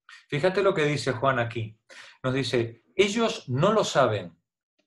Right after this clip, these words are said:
pero lo hacen. Ellos están equiparando sus trabajos particulares como trabajo social. No lo saben, pero lo hacen." Igual que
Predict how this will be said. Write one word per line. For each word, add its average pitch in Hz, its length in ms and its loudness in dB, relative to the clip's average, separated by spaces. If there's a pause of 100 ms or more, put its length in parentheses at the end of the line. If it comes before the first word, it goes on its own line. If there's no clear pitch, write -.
(160)
pero 123 180 2
lo 113 160 4
hacen. 95 440 -2
Ellos 202 300 2
están 185 280 2
equiparando 151 760 2
sus 117 200 -4
trabajos 160 480 0
particulares 135 800 2 (220)
como 135 300 0
trabajo 143 440 2
social. 120 560 -2 (260)
No 196 200 4
lo 226 100 2
saben, 117 540 0 (320)
pero 123 200 4
lo 123 180 4
hacen." 98 460 -4
Igual 165 400 4
que 120 360 2